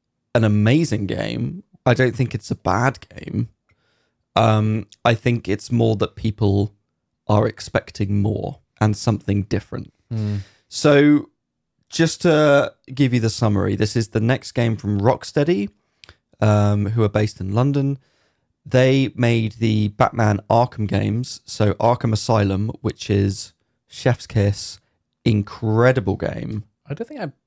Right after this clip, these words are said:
Speaker 2: played that
Speaker 1: <gasps>
Speaker 2: one.
Speaker 1: Are you kidding
Speaker 2: I just
Speaker 1: me?
Speaker 2: played Arkham Knight and Arkham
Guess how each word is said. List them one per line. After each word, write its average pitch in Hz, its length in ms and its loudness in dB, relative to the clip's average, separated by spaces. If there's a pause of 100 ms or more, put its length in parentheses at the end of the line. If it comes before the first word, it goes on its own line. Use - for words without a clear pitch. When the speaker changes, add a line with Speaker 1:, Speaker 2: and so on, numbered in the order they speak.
(200)
Speaker 2:
played 143 420 -8
that 82 140 -6
Speaker 1:
<gasps> - 0 -
Speaker 2:
one. 127 100 0
Speaker 1:
Are 247 1080 6 (200)
you 117 200 0
kidding 139 360 6
Speaker 2:
I 135 60 2
just 104 160 2
Speaker 1:
me? - 60 0
Speaker 2:
played 131 200 2
Arkham 127 440 -2
Knight 117 380 -2
and 117 80 -4
Arkham 104 680 -4